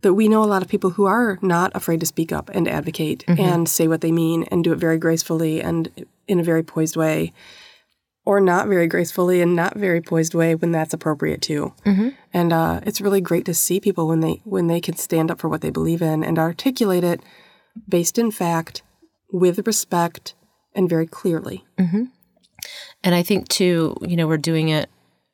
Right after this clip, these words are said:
Speaker 2: um, for, for ourselves. We're doing it for people who aren't represented. We're doing it, um, as models for the people that we're developing, whether that's in our offices or the smaller humans at our ho-, at our home. It's,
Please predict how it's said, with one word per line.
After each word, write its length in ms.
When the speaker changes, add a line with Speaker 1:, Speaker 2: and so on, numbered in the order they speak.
Speaker 2:
um, 240
for, 400
for 180
ourselves. 580
We're 120
doing 200
it 140
for 140
people 380
who 140
aren't 220
represented. 580
We're 100
doing 280
it, 240
um, 320
as 180
models 520
for 120
the 80
people 300
that 140
we're 100
developing, 580
whether 240
that's 380
in 120
our 140
offices 500
or 200
the 160
smaller 400
humans 380
at 100
our 100
ho-, 220
at 80
our 100
home. 380
It's, 240